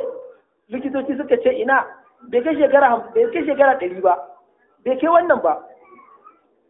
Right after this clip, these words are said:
Bai kai shekara hamsin ba. Amma, amma musulunci yau shekara dubu ɗaya da ɗari hudu da nawa? Da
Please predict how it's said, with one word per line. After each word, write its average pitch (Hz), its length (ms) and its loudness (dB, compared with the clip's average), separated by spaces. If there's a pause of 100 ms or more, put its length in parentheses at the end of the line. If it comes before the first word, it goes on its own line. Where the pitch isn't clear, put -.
(360)
Bai 262 140 -4
kai 330 140 -2
shekara 277 360 4
hamsin 208 320 -12
ba. 160 180 -6 (1200)
Amma, 294 380 2 (200)
amma 226 280 2
musulunci 285 600 -4
yau 269 120 -4
shekara 214 440 2 (100)
dubu 208 260 -12
ɗaya 202 320 4 (840)
da 208 80 0
ɗari 196 300 -2
hudu 233 360 -4 (1500)
da 220 100 4
nawa? 233 320 2 (1500)
Da 220 80 6